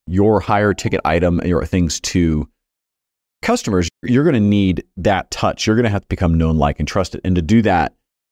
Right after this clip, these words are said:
leveraging these technologies to automate a lot of that is not gonna probably get it done. It's gonna end up hurting your brand long term. So use the A I to do some generative things, but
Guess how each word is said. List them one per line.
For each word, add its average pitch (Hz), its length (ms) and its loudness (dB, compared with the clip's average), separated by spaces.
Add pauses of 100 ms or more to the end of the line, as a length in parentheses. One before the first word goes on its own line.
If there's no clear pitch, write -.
leveraging 104 380 2
these 95 140 2
technologies 87 540 0
to - 120 -2
automate 87 380 2
a 80 60 2
lot 80 180 4
of 76 60 -2
that 73 200 0
is 87 160 -2
not 90 260 2
gonna 80 160 -2
probably 73 280 -2
get 71 160 -2
it - 100 -6
done. 71 240 0
It's - 160 -8
gonna 101 160 0
end 98 160 2
up - 180 -2
hurting 87 220 0
your 76 80 0
brand 69 300 -2
long 58 160 -4
term. 62 320 -6 (480)
So 110 80 0
use 120 260 2
the 160 200 2
A 143 60 4
I 135 100 2
to 117 80 2
do 113 100 4
some 98 160 -2
generative 104 340 0
things, 104 300 0
but - 120 -4